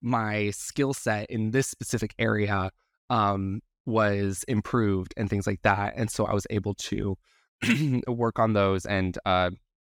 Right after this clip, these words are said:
I was able to update my portfolio in that way. And, um, feel like those, um, that self-reflection and stuff, um, that stuff is,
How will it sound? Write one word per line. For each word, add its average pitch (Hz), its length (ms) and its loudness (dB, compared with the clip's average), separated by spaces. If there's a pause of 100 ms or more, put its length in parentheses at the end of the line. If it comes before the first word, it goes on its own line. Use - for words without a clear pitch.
(380)
I 131 40 0
was 117 80 0
able 117 220 2
to 107 420 0
update 110 260 2
my 98 120 2
portfolio 95 640 0
in 92 240 -2
that 92 260 2
way. 90 340 0 (420)
And, 104 580 2
um, 95 460 2 (320)
feel 156 100 2
like 143 160 0
those, 117 480 0
um, 98 520 0 (140)
that 113 180 2
self-reflection 147 800 -2
and 143 140 0
stuff, 135 540 -2
um, 110 320 2
that 123 80 -2
stuff - 220 -2
is, 127 280 -4